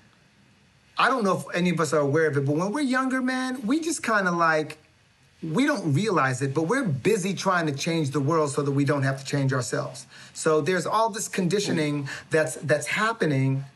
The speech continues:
as we're growing up. And to avoid feeling that vulnerability and avoid feeling that pain, we kind of flinch at anything that has any s-, similarities to that. So when those triggers occur,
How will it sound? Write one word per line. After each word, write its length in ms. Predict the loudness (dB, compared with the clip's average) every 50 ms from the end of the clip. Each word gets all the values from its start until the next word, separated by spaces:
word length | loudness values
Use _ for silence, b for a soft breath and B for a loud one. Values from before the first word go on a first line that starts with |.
| _ -2
as 200 | 0 0 0 0
we're 140 | 0 0
growing 400 | 2 2 2 4 4 2 2 0
up. 240 | 0 -2 -4 -6 -10 b b b b b -2
And 280 | 0 2 2 2 0 0
to 180 | 0 0 2 2
avoid 360 | 2 2 2 2 2 2 0
feeling 420 | -2 0 0 2 2 2 2 0
that 280 | 2 0 0 0 0 0
vulnerability 760 | 0 2 2 2 2 0 0 0 0 0 2 2 2 0 0
and 180 | 0 0 -2 -2
avoid 360 | -2 -2 0 0 0 0 -2
feeling 420 | -2 -2 -2 0 0 0 0 0
that 380 | 2 0 0 0 -2 -4 -8 -8
pain, 600 | -6 -2 -2 0 0 0 2 2 0 0 -2 -4 B B B B B B B _ _ -4
we 160 | -2 -2 -2
kind 380 | -2 -2 0 0 0 2 2 0
of 80 | 0 -2
flinch 540 | -2 -2 0 0 0 0 -2 -6 -10 -8 -6 -6
at 80 | -6 -6 -4 -2
anything 560 | 0 0 0 0 0 -2 -2 -2 -2 -4 -6 -12 -16 -8 -4
that 180 | -2 -2 -2 0
has 260 | 0 0 0 0 -2
any 160 | -2 -2 -2
s-, 240 | -2 -2 -6 -10 -14 -18 -20 -20 -20 -20 -20 -20 -20 -14
similarities 960 | -10 -6 -2 0 0 2 2 2 2 4 4 4 2 2 2 0 0 0 -2 -4
to 140 | -4 -4 -2 -2
that. 320 | -2 -2 -4 -6 -8 -14 -20 -20 -20 -20 -20 -18 -14 -10
So 160 | -4 -2 0
when 180 | 0 2 2 2
those 220 | 2 2 2 0
triggers 440 | -2 -2 -2 0 2 2 0 0 0
occur, 500 | -2 0 2 2 4 4 2 2 -2